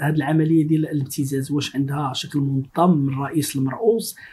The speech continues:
أم أنها محدودة في واحد المواطن، بما تسمح به آليات البحث والتحقيق. فأي جريمة من الجرائم ومن منها جرائم ديال الرشوة، بالتالي حنا نعمق الأبحاث حين الوصول إلى جميع المتورطين في هاد العملية ديال طلب الرشوة.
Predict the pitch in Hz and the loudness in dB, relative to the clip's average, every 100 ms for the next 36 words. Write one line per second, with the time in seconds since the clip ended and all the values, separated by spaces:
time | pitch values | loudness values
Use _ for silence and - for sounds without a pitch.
0 | - - 185 190 185 185 - 160 175 - | -16 -6 0 6 6 6 2 0 0 -2
1 | - - 147 139 139 135 - 131 165 180 | -4 -4 -2 -4 -4 -6 -8 -2 4 6
2 | 202 180 160 147 139 135 135 - - 156 | 8 6 4 0 -4 -6 -6 -4 -2 0
3 | 156 147 170 156 147 156 160 147 156 - | 2 2 2 2 2 2 2 -2 -6 -10
4 | 123 - - 120 - _ _ - - _ | -14 -12 -10 -12 -16 _ _ -20 -20 _
5 | - - 330 202 156 165 156 156 143 147 | -16 -2 6 6 6 4 4 4 2 0
6 | 170 269 214 185 175 165 165 160 151 151 | 2 2 6 6 8 6 4 2 0 0
7 | 143 143 131 143 139 - 147 190 208 143 | 0 -2 -4 -8 -10 -6 -2 0 0 0
8 | 147 143 147 147 127 143 - 202 311 - | 0 0 -2 -2 -6 -8 -4 -2 -2 -10
9 | _ _ _ _ _ _ - - 196 185 | _ _ _ _ _ _ -10 0 4 6
10 | 180 156 - 175 - 156 151 180 151 151 | 6 2 0 0 2 2 4 4 4 0
11 | 151 147 139 131 185 190 - _ _ _ | -2 -4 -4 0 0 0 -4 _ _ _
12 | - - 143 123 135 139 139 139 139 127 | -10 -4 -2 -2 -2 0 -2 -4 -6 -10
13 | - 135 123 - - | -8 -8 -8 -10 -14